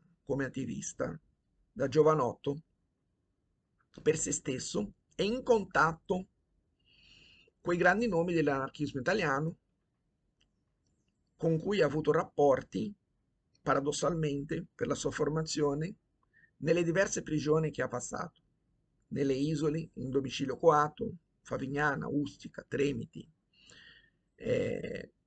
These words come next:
dove lui aumenta lo spessore intellettuale e che gli permetterà futuramente,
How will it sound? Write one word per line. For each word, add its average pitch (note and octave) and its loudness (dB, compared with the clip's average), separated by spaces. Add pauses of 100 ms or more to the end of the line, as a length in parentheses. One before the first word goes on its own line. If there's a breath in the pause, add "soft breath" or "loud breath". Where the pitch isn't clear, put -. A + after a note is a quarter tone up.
(560 loud breath)
dove D#3+ 4
lui E3 0 (2250)
aumenta E3+ -2
lo - -8
spessore - -4
intellettuale B2 -4 (520)
e B2 -4 (840)
che C#3+ 0
gli D3 2
permetterà D#3+ 4
futuramente, D3+ -4